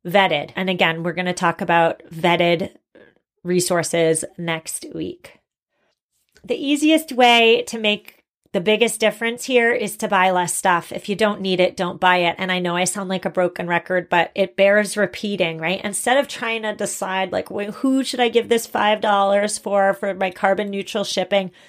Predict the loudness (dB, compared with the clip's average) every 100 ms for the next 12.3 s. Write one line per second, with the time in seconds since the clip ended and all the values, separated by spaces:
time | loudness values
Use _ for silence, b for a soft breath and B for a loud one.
0 | b b b b -6 -4 0 2 4 4
1 | 2 0 0 2 0 2 2 2 2 0
2 | -2 -2 -4 -4 -4 -8 _ -4 0 2
3 | 0 -2 -6 -6 -20 _ _ _ b b
4 | b b b b _ 2 2 0 -6 _
5 | _ _ _ _ -6 0 2 2 -2 -4
6 | -4 -4 -2 0 -2 -2 -4 -2 0 -2
7 | -2 -4 -4 -4 -4 -4 -4 -4 -6 -6
8 | -6 -4 -6 -4 -2 2 2 0 -6 -4
9 | -2 -2 -2 -2 2 0 0 -8 -2 -2
10 | 2 4 4 4 2 0 -2 -2 -4 -6
11 | -4 -4 -4 -4 -6 -8 -8 -6 -6 -6
12 | -6 -6